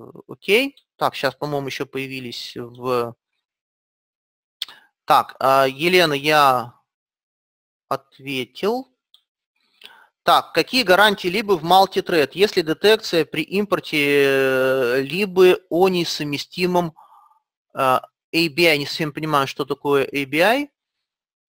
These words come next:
А, A P I, видимо, A P I.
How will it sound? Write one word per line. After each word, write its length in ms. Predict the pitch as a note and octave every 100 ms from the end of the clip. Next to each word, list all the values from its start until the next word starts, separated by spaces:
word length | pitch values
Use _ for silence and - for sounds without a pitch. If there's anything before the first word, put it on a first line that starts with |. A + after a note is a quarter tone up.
| _ _ _ -
А, 960 | - B2+ B2+ B2 B2 B2 A#2+ B2 - - - -
A 100 | D#3
P 140 | G3+
I, 260 | F3 D3+ C#3+
видимо, 280 | D#3 E3 D3+
A 120 | D#3
P 140 | F3
I. 260 | D#3+ B2 G2